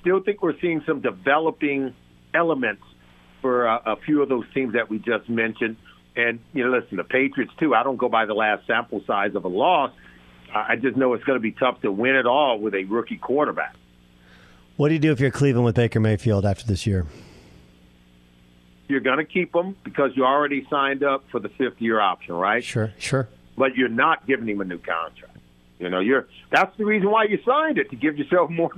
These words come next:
Speaker 1: time to figure it out. He may not like it, but I think you just take him in a room and show him the tape of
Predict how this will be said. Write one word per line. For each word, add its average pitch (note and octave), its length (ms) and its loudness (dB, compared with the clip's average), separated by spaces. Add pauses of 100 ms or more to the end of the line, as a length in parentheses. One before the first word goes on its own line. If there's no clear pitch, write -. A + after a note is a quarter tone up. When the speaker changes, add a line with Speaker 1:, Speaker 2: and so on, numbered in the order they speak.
(100)
Speaker 1:
time A3 520 0 (380)
to - 80 -2
figure F3+ 300 0
it F3+ 100 4
out. A3+ 320 2 (440)
He A3+ 160 2
may A3+ 180 2
not D3+ 260 2
like F3+ 340 2
it, G3+ 200 2 (760)
but D3+ 120 2
I D#3+ 80 4
think E3 200 0
you D#3 120 -2
just D3+ 300 -2
take F3 180 0
him E3 100 0
in E3+ 100 2
a D#3+ 40 2
room G#3 260 0
and C3+ 120 -2
show D#3+ 180 2
him D#3+ 140 0
the C#3+ 80 -4
tape A3+ 420 -2
of B2+ 180 -2